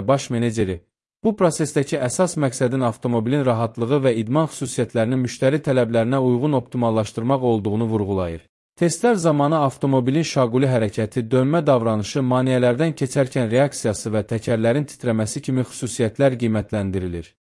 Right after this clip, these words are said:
Xüsusilə otuz beş hertzdən aşağı vibrasiyalar rahatlıq baxımından əhəmiyyətli hesab olunur.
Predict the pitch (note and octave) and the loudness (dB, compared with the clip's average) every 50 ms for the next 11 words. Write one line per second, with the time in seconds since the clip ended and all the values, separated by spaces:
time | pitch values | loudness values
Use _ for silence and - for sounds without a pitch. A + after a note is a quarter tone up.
0 | _ _ - - - A3 G#3+ G#3+ - B3+ G#3 F3 D3 C#3 C3+ C#3+ D3+ D3 - G3+ | _ _ -12 -4 -2 -2 -2 0 0 2 4 4 4 4 4 2 0 2 2 0
1 | E3+ C#3+ C3+ C#3 E3 D#3 - - C#3+ B2 G#2+ - - - B2+ A#2+ A2+ A2 G#2+ - | 0 0 2 2 2 2 2 2 0 0 0 -2 -4 -2 -2 0 0 -2 -2 -2
2 | - B2 A#2 C3 C3+ A#2 A#2 A2+ G#2 A#2+ D3 D#3 - - - B2+ A2+ A2+ A#2 A#2 | -2 0 2 2 0 2 0 0 2 2 2 2 2 0 -2 0 2 2 2 2
3 | G#2+ A2+ A2 G#2+ A2+ G#2+ - - D#3+ C#3+ - - B2 G#2+ - - A2+ A2 G#2+ A2 | 2 0 0 0 -2 -4 -2 -4 -4 -2 0 0 0 0 0 -2 -2 -2 0 2
4 | A#2 C#3 D3 C#3 B2 A2+ A2 A#2 A#2 A2+ A2+ A2 G#2+ G#2+ - C#3+ B2 A#2 A2 - | 2 2 0 0 -2 -2 -2 0 0 0 2 0 0 0 -2 0 0 0 0 0
5 | - B2 A2+ G2+ G2+ F#2 F2 E2+ E2 D#2+ D#2+ - | 0 0 0 0 0 -2 -2 -4 -6 -8 -10 -12